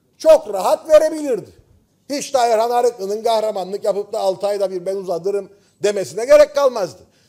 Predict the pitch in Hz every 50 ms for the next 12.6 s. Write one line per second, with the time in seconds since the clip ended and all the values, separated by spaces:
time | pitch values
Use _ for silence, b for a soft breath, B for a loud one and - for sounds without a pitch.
0 | _ - 165 214 220 220 277 311 339 330 311 277 262 262 254 226 208 196 190 185
1 | 185 180 175 170 170 180 170 170 160 165 160 165 156 143 156 151 147 190 277 302
2 | 294 - - 320 311 247 214 294 294 277 285 262 269 247 254 247 180 285 294 294
3 | 254 214 185 - 262 269 262 233 - - 269 302 - 480 480 - - 330 277 214
4 | 170 123 - - _ _ _ _ _ _ _ _ _ _ _ _ _ _ - -
5 | 240 262 254 269 339 359 349 339 330 320 311 254 285 254 247 240 214 - 226 226
6 | 220 208 190 190 196 202 202 190 185 190 - - _ _ - _ _ _ 156 185
7 | 196 185 160 175 175 165 170 160 156 151 147 139 135 127 147 269 349 - - -
8 | _ _ _ _ _ _ _ _ 285 320 294 294 311 311 277 262 233 220 233 240
9 | 233 233 226 214 160 165 190 - - 339 330 - 294 254 226 196 185 175 175 190
10 | 190 196 185 170 165 240 330 349 392 359 - _ _ _ _ _ _ - - _
11 | - 330 339 349 349 339 311 - 302 294 254 220 202 190 175 160 175 175 185 190
12 | 190 180 185 196 180 180 175 156 147 127 - _